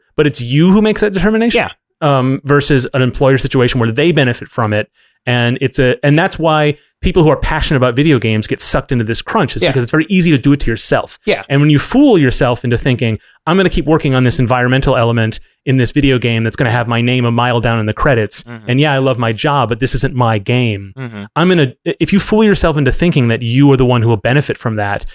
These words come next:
Speaker 1: then you are being exploited.
Speaker 2: Yeah.
Speaker 1: Um, but, uh, like I said, on the other side, there are times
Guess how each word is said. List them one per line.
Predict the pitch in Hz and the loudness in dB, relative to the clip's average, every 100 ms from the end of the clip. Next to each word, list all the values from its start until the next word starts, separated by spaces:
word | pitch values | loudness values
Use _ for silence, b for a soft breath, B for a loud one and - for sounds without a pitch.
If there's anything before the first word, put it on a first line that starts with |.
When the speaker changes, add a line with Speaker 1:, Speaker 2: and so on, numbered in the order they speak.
| b - | b 0
Speaker 1:
then | 135 | 4
you | 139 | 4
are | 131 | 2
being | 127 | 0
exploited. | 117 - - 104 78 - _ - | -2 -4 -6 -6 -6 -10 _ -8
Speaker 2:
Yeah. | 117 82 - - | -6 -6 -8 -4
Speaker 1:
Um, | 127 117 110 120 - | -2 0 -2 -6 -6
but, | 135 190 - - - - | -2 -2 -2 -16 -16 -4
uh, | 143 | -2
like | 139 | 0
I | |
said, | 131 123 | 0 -2
on | 117 | -2
the | |
other | 139 - | 0 0
side, | 180 160 120 113 - _ _ _ _ _ _ - - | 0 0 0 -2 -8 _ _ _ _ _ _ -20 -4
there | 151 151 | -2 0
are | 151 | 0
times | 147 147 139 | 0 0 0